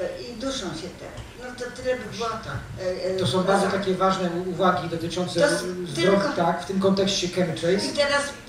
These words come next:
Speaker 2: Mhm.
Speaker 1: i jeszcze chciałam powiedzieć, jedzcie dużo cytryn, ponieważ tylko cytryna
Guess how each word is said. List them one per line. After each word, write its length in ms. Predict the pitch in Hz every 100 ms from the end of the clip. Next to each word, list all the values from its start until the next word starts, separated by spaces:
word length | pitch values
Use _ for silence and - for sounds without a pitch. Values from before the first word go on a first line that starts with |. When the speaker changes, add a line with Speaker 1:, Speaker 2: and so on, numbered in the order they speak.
| 139
Speaker 2:
Mhm. 320 | 139 160 196 220
Speaker 1:
i 100 | 262
jeszcze 260 | 277 -
chciałam 360 | - - 247 214
powiedzieć, 560 | 190 208 294 269 262 - - - -
jedzcie 420 | 285 311 302 269
dużo 360 | 254 262 240 240 -
cytryn, 520 | 269 269 277 285 277 311 - -
ponieważ 420 | 240 247 247 233 -
tylko 280 | - 247 240
cytryna 520 | - 220 - 277 262